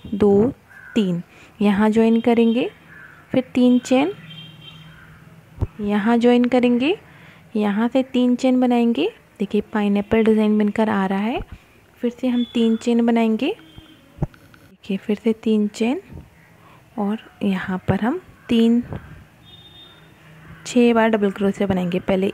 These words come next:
एक और ये दो, दो डबल क्रोशिया हो गया, उसके बाद एक चेन लेनी है, फिर से दो बनाएंगे, एक और ये दो, फिर से एक चेन लेंगे,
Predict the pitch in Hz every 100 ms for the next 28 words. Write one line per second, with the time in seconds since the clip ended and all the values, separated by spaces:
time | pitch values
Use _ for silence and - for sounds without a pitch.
0 | - 208 277 - - - - - - -
1 | - 196 240 240 190 175 190 - - -
2 | 226 233 240 240 240 247 254 254 240 240
3 | 269 254 233 202 202 - - - 233 226
4 | 233 226 233 240 277 381 - - - -
5 | - - - 220 214 226 208 208 208 208
6 | 208 226 - 208 226 294 - - - -
7 | - - - - - - - 214 208 202
8 | 202 240 196 185 180 175 - - - -
9 | 240 240 - 247 247 - 247 240 240 226
10 | 220 254